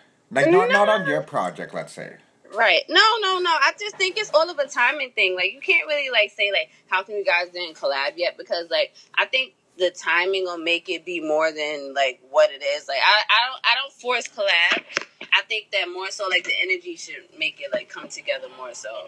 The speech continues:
Speaker 1: Oh, see, I like how you said you don't force collaboration. So let's say if, um, somebody se-, cut the check for China Street's verse too, um,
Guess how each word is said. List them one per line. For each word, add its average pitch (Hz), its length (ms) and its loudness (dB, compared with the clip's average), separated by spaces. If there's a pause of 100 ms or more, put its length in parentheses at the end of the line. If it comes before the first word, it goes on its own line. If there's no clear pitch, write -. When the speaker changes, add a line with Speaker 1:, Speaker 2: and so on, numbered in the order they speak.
(160)
Speaker 1:
Oh, 180 1080 -8
see, 180 160 -4
I 175 100 4
like 214 160 -6
how 302 60 -12
you 294 80 -8
said 247 140 -12
you 208 60 -6
don't 190 220 -6
force 160 300 -6
collaboration. 131 920 -2
So 143 200 -4
let's 190 220 -2
say 190 260 -2
if, 156 200 -8
um, 107 360 0 (100)
somebody - 360 -2
se-, - 300 -6
cut 156 200 -2
the - 60 -16
check - 340 0
for 117 380 -2
China 117 340 0
Street's 104 400 -8
verse 87 400 -8
too, 101 380 -8
um, 98 260 -2